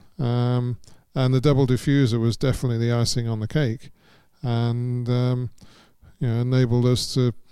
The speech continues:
uh, certainly get a lead. And then Red Bull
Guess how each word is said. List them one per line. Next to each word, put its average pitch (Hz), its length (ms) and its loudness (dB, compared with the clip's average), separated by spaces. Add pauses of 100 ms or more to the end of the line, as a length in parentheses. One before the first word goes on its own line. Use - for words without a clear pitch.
(220)
uh, 120 200 -2
certainly 127 380 0
get 123 240 -2
a 123 100 0
lead. 120 560 0 (540)
And 123 200 0
then 120 380 0 (480)
Red 127 260 2
Bull 120 340 2